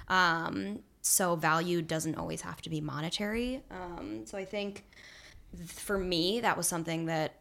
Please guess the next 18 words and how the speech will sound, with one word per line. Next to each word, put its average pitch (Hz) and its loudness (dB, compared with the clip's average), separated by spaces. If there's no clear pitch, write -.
um, 156 0
I 170 0
realized 165 -2
the 156 -2
importance 160 -4
of - -4
really 165 0
early 151 -2
on. 151 0
And 175 -2
so 160 -2
I 156 -2
really, 151 -4
um, 98 -4
hit - -6
that 151 -2
pretty 160 -4
hard 151 -2